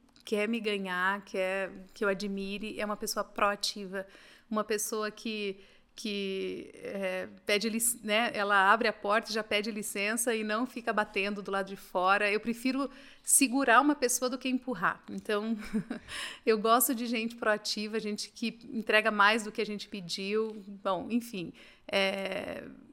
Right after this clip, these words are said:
tem esse outro la-, olhar, quer dizer, não tá esperando só o que o chefe fala, mas que, que tá disposta a questionar, né? E eu gosto muito disso.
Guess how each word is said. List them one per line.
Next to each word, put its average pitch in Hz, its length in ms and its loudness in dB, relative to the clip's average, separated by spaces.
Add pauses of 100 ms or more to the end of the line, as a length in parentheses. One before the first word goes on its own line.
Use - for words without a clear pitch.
(240)
tem 226 300 2
esse 220 200 2
outro 220 260 2
la-, 196 360 8
olhar, 202 580 4
quer 202 120 -6
dizer, 190 200 -4
não 196 140 -6
tá 202 240 4
esperando 202 680 -2
só 196 280 4
o 202 40 -6
que 202 120 -12
o 196 40 -6
chefe - 280 -6 (140)
fala, 196 440 8
mas 190 220 -8
que, 190 380 -8 (380)
que - 340 -6
tá - 180 -2
disposta 202 760 0
a 180 560 -2 (120)
questionar, 208 920 2
né? 202 380 -4
E 190 240 -8
eu 190 160 -4
gosto 208 380 -2
muito 233 360 6
disso. 196 480 -8